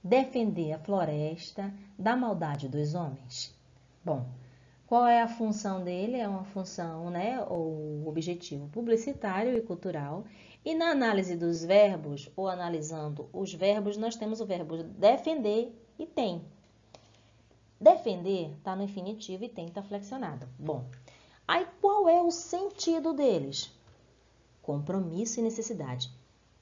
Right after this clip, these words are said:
Eles têm, aqui, eles têm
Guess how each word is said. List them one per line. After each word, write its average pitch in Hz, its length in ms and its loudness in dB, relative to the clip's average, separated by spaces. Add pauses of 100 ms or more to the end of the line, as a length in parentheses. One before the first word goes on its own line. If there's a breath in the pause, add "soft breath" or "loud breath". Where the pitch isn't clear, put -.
(260)
Eles 320 480 4
têm, 214 480 0 (140)
aqui, 214 360 -2 (680)
eles 302 520 2
têm 165 480 -4